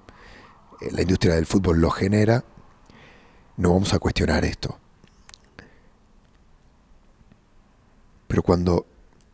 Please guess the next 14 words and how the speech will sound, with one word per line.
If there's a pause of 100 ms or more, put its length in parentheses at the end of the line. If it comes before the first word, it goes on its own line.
(1600)
un
examen
de
nacionalidad, (1400)
que
es
algo
que (1300)
muchísimas
personas
esperan
durante
muchos
años,